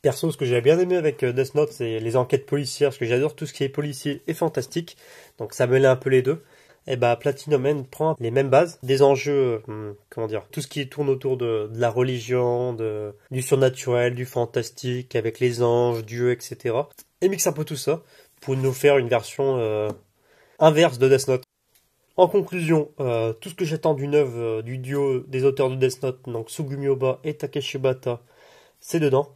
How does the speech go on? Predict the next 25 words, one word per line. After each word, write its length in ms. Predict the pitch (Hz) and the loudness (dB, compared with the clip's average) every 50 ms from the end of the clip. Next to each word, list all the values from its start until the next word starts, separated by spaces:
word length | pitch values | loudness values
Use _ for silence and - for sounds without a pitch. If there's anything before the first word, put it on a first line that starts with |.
| _ - | _ -10
Du 100 | 123 139 | -10 -4
fantastique, 1000 | 131 151 139 127 - 139 127 - - - - 139 135 143 147 143 - - - _ - | 0 0 0 0 0 -4 -4 -4 -8 -12 -8 -6 -4 -4 -6 -6 -10 -16 -18 _ -2
un 80 | 156 147 | -2 -2
scénario 520 | - - 151 143 143 143 139 135 131 127 - - | 0 2 2 4 6 6 6 6 4 4 -2 -6
complexe 640 | - 160 156 - - 151 151 143 - - - - | -4 -4 -2 0 2 2 2 2 2 -4 -10 -6
et 260 | 127 123 120 117 117 123 | -4 -2 0 0 0 0
élaboré, 580 | 123 123 123 113 123 123 120 123 139 143 - - _ - - _ _ _ - | 2 2 0 2 0 0 2 2 0 0 -2 -8 _ -20 -20 _ _ _ -2
des 80 | 131 | 2
dessins 340 | 127 131 131 127 - 135 127 | 4 4 4 4 2 0 2
magnifiques 680 | 131 131 135 139 135 123 - - 143 160 165 - - _ _ _ _ _ _ _ _ _ _ - | 4 4 2 2 0 -6 -6 -4 -6 -6 -6 -8 -20 _ _ _ _ _ _ _ _ _ _ 2
et 160 | 139 131 127 | 4 4 4
une 140 | 127 139 139 | 4 2 0
histoire 260 | 127 - - 160 135 | -4 -2 -2 -2 -2
très 220 | - - 160 139 | 0 0 2 4
entraînante. 500 | 143 135 - - 131 127 123 - - - _ _ - - _ _ - | 4 2 2 0 0 0 0 -2 -4 -12 _ _ -20 -20 _ _ -12
Donc, 200 | 117 - - 135 | -12 -6 -2 -2
euh, 100 | 123 - | -2 -2
pour 220 | - - 139 143 | 0 -2 -2 2
moi, 260 | 147 147 147 147 - - 135 | 4 4 4 4 2 -2 -4
euh, 440 | 123 120 117 113 113 117 117 117 113 _ _ _ _ | -2 -2 0 0 0 0 0 -2 -4 _ _ _ _
toutes 180 | - 190 165 | -14 -8 -2
les 80 | - 170 | 0 0
bases 220 | 151 143 143 135 | 4 4 2 2
sont 160 | - - 127 123 | 2 -2 -2 0
là. 180 | 131 165 165 | -2 -2 -4